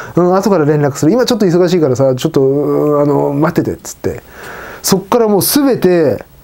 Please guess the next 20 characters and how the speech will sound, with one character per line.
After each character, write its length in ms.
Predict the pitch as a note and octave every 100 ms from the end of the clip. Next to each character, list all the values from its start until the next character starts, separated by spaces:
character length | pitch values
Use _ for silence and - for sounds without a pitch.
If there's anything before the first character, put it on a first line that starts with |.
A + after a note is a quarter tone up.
| - - -
相 160 | G3
手 80 | G3+
は 120 | G3+
待 200 | D#3 E3
っ 20 | E3+
て 60 |
て 80 | C#3+
く 100 | C#3
れ 60 | C3+
る 80 |
は 100 | C3+
ず 80 | C3+
だ 100 | C#3
か 80 | B2
ら、 340 | C3 B2+ A2 - - -
に、 240 | F3+ F#3 F3
二、 160 | D#3+
三 160 | D#3+ D3
日 200 | B2 G#2
は。 180 | G#2+